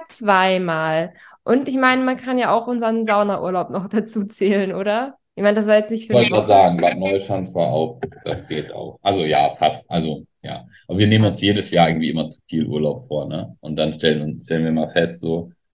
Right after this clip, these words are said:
Speaker 2: wir müssen ja doch noch eigentlich einiges arbeiten. <laughs>
Speaker 1: Mhm. Oh ja. Ja, ich glaub, da kollidieren halt auch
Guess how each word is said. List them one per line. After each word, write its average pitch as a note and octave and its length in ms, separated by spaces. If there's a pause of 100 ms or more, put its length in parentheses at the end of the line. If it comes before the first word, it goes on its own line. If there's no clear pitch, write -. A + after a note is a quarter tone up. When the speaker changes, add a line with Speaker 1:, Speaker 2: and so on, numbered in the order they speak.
(300)
Speaker 2:
wir G#2+ 60
müssen G#2 200
ja F2+ 80
doch G#2+ 220
noch B2+ 320 (200)
eigentlich A2 560 (140)
einiges G#2+ 440
arbeiten. D#2+ 540 (440)
<laughs> - 460 (200)
Speaker 1:
Mhm. C#4 800 (220)
Oh A3+ 240
ja. G3 560
Ja, C4+ 360 (140)
ich A3 140
glaub, D4 180
da D#4 100 (140)
kollidieren C4+ 580
halt C4 140
auch A3 300